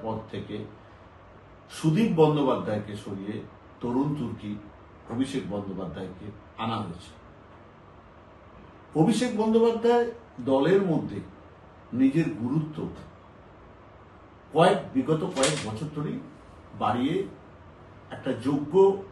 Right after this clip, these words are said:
জায়গায় পৌঁছেছেন, যে জন্য তাকে তৃণমূল কংগ্রেসের second in command বলা হয়। Actually সুবক্তা, সুসংগঠক। কি করে বলছি? সুসংগঠক অভিষেক বন্দ্যোপাধ্যায়,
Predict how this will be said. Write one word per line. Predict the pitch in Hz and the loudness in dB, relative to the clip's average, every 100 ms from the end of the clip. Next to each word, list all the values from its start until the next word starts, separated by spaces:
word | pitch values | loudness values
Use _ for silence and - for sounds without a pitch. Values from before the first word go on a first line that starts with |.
| - 110 | -18 -2
জায়গায় | 135 135 139 127 | 2 2 0 -2
পৌঁছেছেন, | 127 123 127 - 117 - - - - 113 | -2 -2 -4 -6 -10 -10 -16 -20 -18 -6
যে | 123 127 | -4 -2
জন্য | 131 135 131 | -2 -2 -2
তাকে | 120 131 - - - - - - | -4 -6 -8 -16 -20 -20 -20 -2
তৃণমূল | 131 135 131 123 117 | 2 4 4 2 -2
কংগ্রেসের | 113 107 107 104 - - - - | -2 -4 -6 -8 -10 -16 -20 -6
second | 151 151 185 156 | -2 4 6 6
in | 120 113 | 4 0
command | 107 117 95 | -4 -6 -8
বলা | 78 78 | -8 -10
হয়। | - - - - - - - - - - - | -12 -18 -20 -20 -20 -20 -20 -20 -20 -10 -8
Actually | - 196 190 190 - - - - - - - - - - - | 2 4 4 0 -4 -14 -20 -20 -20 -20 -20 -20 -20 -18 -8
সুবক্তা, | - 190 160 156 - 165 160 - - - - - | -2 4 8 6 6 -2 -2 -4 -16 -20 -14 -4
সুসংগঠক। | 220 - 160 170 143 - - - - - - - - - | -2 2 4 4 4 0 -8 -14 -20 -20 -20 -20 -20 -12
কি | 175 202 | 0 6
করে | 196 175 | 8 8
বলছি? | 175 - - - - - - - - - - - - - - | 4 -2 -12 -18 -20 -20 -20 -20 -20 -20 -20 -20 -18 -14 -4
সুসংগঠক | 208 - 208 202 202 202 214 214 - - 170 | -2 -2 0 2 2 2 2 0 -6 -8 -4
অভিষেক | 165 165 156 127 | -2 -2 -4 -2
বন্দ্যোপাধ্যায়, | 127 131 113 - - - | -2 0 -2 -4 -8 -10